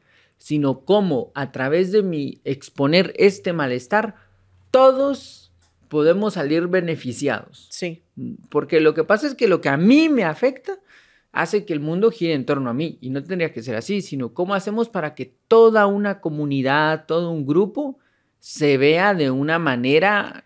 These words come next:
Speaker 1: beneficiado a través
Speaker 2: Sí.
Speaker 1: de esto que estoy diciendo. Miren, todos, lo que decías, eh, todas las niñas tienen que salir caminando para el bus. Entonces, todas estas niñas van a salir beneficiadas.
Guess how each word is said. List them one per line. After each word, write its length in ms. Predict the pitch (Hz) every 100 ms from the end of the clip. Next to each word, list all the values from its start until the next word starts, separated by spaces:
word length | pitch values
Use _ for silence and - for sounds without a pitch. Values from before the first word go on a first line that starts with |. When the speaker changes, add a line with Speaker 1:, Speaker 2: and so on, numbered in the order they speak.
| -
Speaker 1:
beneficiado 1500 | 113 110 113 135 131 127 - 110 104 - 139 147 180 214
a 140 | 170 127
través 340 | 123 117 147
Speaker 2:
Sí. 80 | 160
Speaker 1:
de 220 | 160 143
esto 260 | 156 160 180
que 80 | 143
estoy 220 | - 131
diciendo. 420 | 131 123 131 117
Miren, 380 | 120 156 170 -
todos, 560 | 170 185 190 180 156 - 131 - -
lo 220 | 147 147
que 80 | 143
decías, 600 | 120 110 - 214 131 - _ _ _ _ -
eh, 520 | 139 131 127 120 113 -
todas 160 | 185
las 100 | 165
niñas 300 | 160 185 175
tienen 180 | 175 165
que 60 | 147
salir 240 | 160 165
caminando 500 | 175 156 143 170 170
para 160 | 151 110
el 80 |
bus. 300 | 113 156 147 _ _ _ _
Entonces, 500 | - 185 196 196 - _ _
todas 380 | - 262 254 233
estas 400 | 233 233 233 196
niñas 600 | 202 247 285 349 349 _ _ _ _ _ _ _ -
van 220 | 139 170
a 80 | 185
salir 240 | 143 139
beneficiadas. 600 | 143 151 139 117 190 180